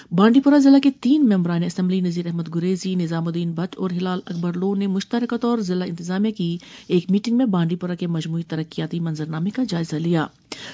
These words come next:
ضلع کے ڈپٹی کمشنر نے اسمبلی ممبران کو جاری ترقیاتی پروجیکٹوں کے بارے میں تفصیلی جانکاری دی۔ اسمبلی ممبران نے پروجیکٹوں کی بروقت تکمیل اور عوام کو راحت پہنچانے کے لیے مختلف محکموں کے درمیان قریبی تال میل پر زور دیا۔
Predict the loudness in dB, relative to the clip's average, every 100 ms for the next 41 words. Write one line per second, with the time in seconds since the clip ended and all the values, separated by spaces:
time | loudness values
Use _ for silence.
0 | 2 6 8 6 2 0 -4 0 0 0
1 | -2 0 0 -2 -2 0 0 0 -2 0
2 | 0 2 2 0 0 0 0 0 0 -2
3 | -2 -4 -4 -2 0 0 0 -2 -2 -6
4 | -4 -2 -2 0 -2 -2 -4 -2 0 -2
5 | -2 _ -20 -18 -12 -4 2 4 6 4
6 | 2 2 2 2 0 -2 -2 -2 -2 0
7 | 0 -2 -4 -6 -2 -2 -2 -4 -4 -4
8 | -4 -4 -4 -4 -4 -6 -4 -4 -2 0
9 | 2 2 -2 -10 -8 4 4 6 4 6
10 | 4 4 2 2 2 0 0 -2 -2 0
11 | 0 0 0 0 -2 -4 -4 -2 0 0
12 | 2 2 2